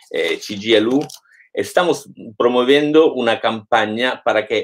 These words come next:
el tres de octubre, aniversario del, eh, peor naufragio del, en el Mediterráneo con migrantes a bordo antes nuestra costa, sea recordado como el Día Europeo de la Memoria y de la Acogida,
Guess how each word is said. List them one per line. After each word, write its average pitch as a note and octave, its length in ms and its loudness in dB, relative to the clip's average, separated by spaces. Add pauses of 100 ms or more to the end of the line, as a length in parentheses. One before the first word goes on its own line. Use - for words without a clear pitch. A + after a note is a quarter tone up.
el G2+ 260 -6
tres D3 340 0
de A2 60 -2
octubre, - 680 -4 (280)
aniversario G2 960 0
del, F#2+ 400 -2
eh, E2+ 380 -4 (100)
peor A#2 380 4
naufragio G2+ 800 -2 (120)
del, F2 400 -8
en F#2+ 200 -8
el A2+ 140 0
Mediterráneo G#2+ 760 -2
con G#2 200 -6
migrantes G#2+ 580 -2
a G2 60 -2
bordo G2+ 500 -2 (460)
antes G#2 340 -2
nuestra G2+ 320 -2
costa, C#3 520 -2 (180)
sea B2+ 320 2
recordado A#2 840 2
como A2+ 320 -2
el A2 200 -2
Día C#3+ 160 4
Europeo B2 420 4
de A#2+ 100 2
la G#2+ 120 2
Memoria A2+ 600 0
y G#2 160 -8
de G2 80 -4
la F#2+ 100 -2
Acogida, D#2+ 520 -12